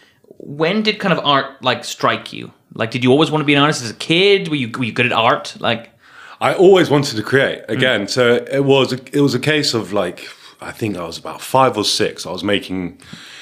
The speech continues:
Speaker 2: wooden bowls on a lathe.
Speaker 1: Mm.
Speaker 2: And then by the time I was eight, I was building the dining table at home.
Speaker 1: Mm.
Speaker 2: And then, um, spending summers in Sweden, I would build, like, a log cabin just for fun.
Speaker 1: Mm.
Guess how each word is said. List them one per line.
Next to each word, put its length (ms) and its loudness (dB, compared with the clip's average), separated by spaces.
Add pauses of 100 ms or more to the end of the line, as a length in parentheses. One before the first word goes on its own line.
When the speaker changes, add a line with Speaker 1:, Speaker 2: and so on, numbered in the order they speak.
(200)
Speaker 2:
wooden 300 2
bowls 340 2
on 140 -4
a 20 -4
lathe. 400 0 (100)
Speaker 1:
Mm. 140 -4
Speaker 2:
And 140 -2
then 160 0
by 100 4
the 60 0
time 240 -4
I 20 -4
was 140 -6
eight, 320 -4
I 20 -12
was 140 -14
building 340 -4
the 80 -8
dining 340 -6
table 380 -10
at 120 -8
home. 340 0
Speaker 1:
Mm. 240 -2 (240)
Speaker 2:
And 260 -4
then, 560 -2
um, 540 -4 (100)
spending 480 -4
summers 400 -4
in 100 -8
Sweden, 520 -4
I 80 -6
would 180 -10
build, 220 -8
like, 200 -14
a 40 -16
log 320 -8
cabin 480 -10
just 240 -6
for 100 -10
fun. 380 -10
Speaker 1:
Mm. 220 0